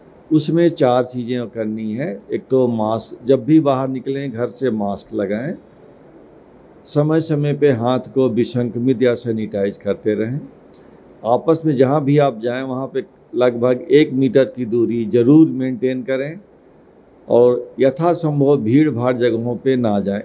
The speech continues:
ये चारों चीज़ें COVID appropriate behavior में आती हैं।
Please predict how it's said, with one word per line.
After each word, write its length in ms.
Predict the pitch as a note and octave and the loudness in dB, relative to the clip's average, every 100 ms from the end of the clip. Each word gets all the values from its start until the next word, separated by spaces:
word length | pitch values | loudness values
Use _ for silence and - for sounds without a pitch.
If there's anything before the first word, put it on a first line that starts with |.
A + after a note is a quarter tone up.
| - | 2
ये 200 | D#3+ F3+ | 4 4
चारों 420 | F3+ C3+ B2+ C3+ | 2 0 2 -2
चीज़ें 440 | - A#2 G#2+ B2+ | -4 -6 -4 -4
COVID 420 | C#3 C3 C#3 D#3+ D3+ | -6 0 2 4 2
appropriate 640 | C#3+ C#3 A#2+ - B2+ A#2+ | 0 -2 -2 -2 -2 -2
behavior 540 | A2 G#2+ G#2+ F#2+ G2+ | -4 0 0 0 -2
में 160 | F2+ G2+ | -2 -4
आती 320 | G2+ G2 A2 | -4 -4 -8
हैं। 220 | A#2 - | -8 -10